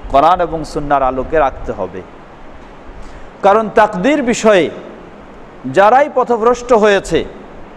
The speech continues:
তারা পথভ্রষ্ট হওয়ার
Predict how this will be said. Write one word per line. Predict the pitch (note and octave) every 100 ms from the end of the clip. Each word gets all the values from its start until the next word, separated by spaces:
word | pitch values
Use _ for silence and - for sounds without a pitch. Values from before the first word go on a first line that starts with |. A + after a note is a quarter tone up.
| - - - - - - - - E3
তারা | F3+ G#3+ F#3+ E3+ - - F#3
পথভ্রষ্ট | F3+ A#3+ A#3 C4 -
হওয়ার | A#3+ G#3+ G#3